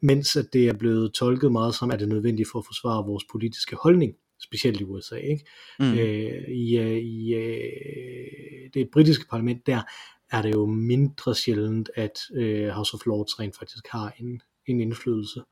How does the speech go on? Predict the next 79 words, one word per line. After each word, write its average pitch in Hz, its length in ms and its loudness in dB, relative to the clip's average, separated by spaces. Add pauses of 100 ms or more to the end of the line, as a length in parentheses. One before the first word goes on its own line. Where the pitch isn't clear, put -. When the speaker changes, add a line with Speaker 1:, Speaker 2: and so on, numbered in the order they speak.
(440)
Speaker 1:
på, 110 160 -2
hvad 107 120 -4
der, 104 300 -8
hvad 113 120 -6
der 107 100 -4
er, 101 40 -6
der 104 80 -6
sker. 110 280 -4
Fordi - 420 -18
der 123 80 -2
er 110 60 -2
sådan 113 180 -2
lidt 110 160 -2
kongehusagtigt 110 760 -4
over 113 140 -6
dem. 110 120 -8
De 123 80 -2
er 127 40 2
jo 123 60 0
ved 160 80 8
at 143 80 6
blive 123 160 0
blandet 113 240 -2
lidt 131 120 2
ind 123 120 0
i 110 40 -2
noget 113 140 -2
af 110 40 -2
det 107 100 -2
her 104 120 -6
Brexit, 113 380 -6
hvor - 80 -8
de 117 120 -8 (560)
måske, 117 300 0 (180)
øh, 107 240 0
ville 101 140 -6
have 107 80 -14 (120)
gjort 107 140 -4
et 107 60 -8
eller 107 140 -6
andet. 104 240 -8 (160)
Speaker 2:
<laughs> 151 140 6
Men 147 120 8
det 151 100 10
er 151 60 10
kongehuset 139 640 6
jo 117 60 6
næsten 117 320 2
også, 107 180 0
kan 123 120 -4
man 113 100 -4
sige. 120 220 -2 (180)
Men 170 140 8
det, 175 220 8
det 170 80 8
er, 175 60 8
det 196 260 4
var 196 120 12
Speaker 1:
<laughs> - 40 8
Ja. 170 60 10
Speaker 2:
faktisk, - 280 4
det 190 100 6
var 208 160 8
faktisk 220 260 4
det, 220 120 2
der 220 60 6
også 190 260 4
lidt 196 140 -2
var 185 60 4
min 143 200 2
pointe. 170 540 0
Altså, - 160 2
i 160 120 4
Danmark, 196 340 6
der 175 60 4
afskaffer 156 540 4
vi 131 120 2
det 131 80 4
jo 123 100 4